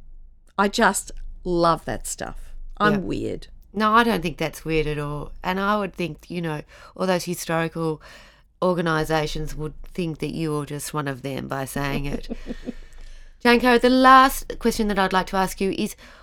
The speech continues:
Speaker 2: what message are you going to give to a twenty-year-old feminist?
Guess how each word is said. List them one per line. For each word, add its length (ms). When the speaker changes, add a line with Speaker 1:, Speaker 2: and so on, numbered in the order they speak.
Speaker 2:
what 240
message 380
are 80
you 300
going 320
to 500
give 320
to 280
a 60
twenty-year-old 800
feminist? 720